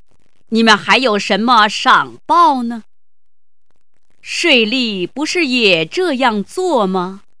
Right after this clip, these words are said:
你们若只问候你们的弟兄，你们做了什么特别的呢？外邦人不是也这样做吗？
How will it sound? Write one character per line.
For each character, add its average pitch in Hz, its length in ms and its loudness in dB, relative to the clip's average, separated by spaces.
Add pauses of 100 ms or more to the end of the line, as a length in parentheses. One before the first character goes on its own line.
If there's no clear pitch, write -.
(1700)
你 220 180 0
们 226 180 0
若 254 220 4
只 233 260 -2
问 254 240 0
候 208 440 0
你 208 280 -2
们 196 200 -2
的 226 180 2
弟 277 420 -6
兄， 170 520 -8 (1160)
你 233 180 0
们 240 140 4
做 320 200 2
了 233 140 4
什 233 240 -2
么 254 180 2
特 320 480 -4
别 196 360 -2
的 320 120 -6
呢？ 285 240 -6 (1300)
外 320 360 0
邦 185 280 0
人 160 600 -6
不 208 140 -6
是 247 220 -4
也 180 420 -2
这 339 360 -2
样 208 260 0
做 320 420 -4
吗？ 160 340 -12